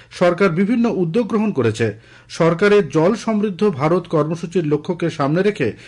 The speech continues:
ব্যক্তি এবং সংস্থার ভালো কাজকর্মকে সম্মান জানাতেই এই জল পুরস্কার প্রদান করা হয়ে থাকে। আফ্রিকার তিন দেশ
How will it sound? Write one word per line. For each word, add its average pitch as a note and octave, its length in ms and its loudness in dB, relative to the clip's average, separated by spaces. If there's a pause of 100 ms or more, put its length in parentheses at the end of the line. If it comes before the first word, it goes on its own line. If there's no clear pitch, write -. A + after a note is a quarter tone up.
(160)
ব্যক্তি F3 500 0
এবং F#3 180 2
সংস্থার F3 540 0
ভালো C#3 300 0
কাজকর্মকে F3+ 720 0 (240)
সম্মান F#3+ 420 0
জানাতেই A#3 420 0 (200)
এই E3 180 2
জল E3 240 2
পুরস্কার F#3 460 0
প্রদান F#3+ 360 0
করা B2+ 220 0
হয়ে B2 120 0
থাকে। A#2+ 360 -2 (880)
আফ্রিকার A#3+ 540 0 (100)
তিন A3 240 0
দেশ A3 340 2